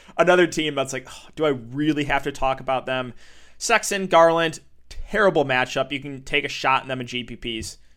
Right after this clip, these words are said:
We got, we got, again, expand on the tilt a little bit from last night. From, yeah, from last night. So Kevin Love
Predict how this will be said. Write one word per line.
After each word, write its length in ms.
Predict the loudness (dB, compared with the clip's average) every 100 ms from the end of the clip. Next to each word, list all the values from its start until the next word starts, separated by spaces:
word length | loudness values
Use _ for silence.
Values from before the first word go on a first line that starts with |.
| -20 -20 -20 -20 -20 -20 -20 -20 -14
We 100 | -8
got, 180 | -8 -4
we 100 | 2
got, 160 | 0 0 -12
again, 160 | -14 -14 -20 _ _ _ _ _ _ -20 _ _ _ _ _ _ -14
expand 480 | -12 -4 -2 0
on 80 | -2
the 80 | -4
tilt 320 | -6 -8 -8
a 60 | -10
little 160 | -12
bit 120 | -14 -16
from 160 | -16
last 300 | -16 -16 -16
night. 120 | -18 _ _ _ -20 -4
From, 280 | -4 -4 -14 -6
yeah, 180 | -6 -6
from 180 | -10
last 280 | -8 -10 -12
night. 140 | -16 -18
So 80 |
Kevin 260 | -8 -8 -4
Love 280 | -6 -6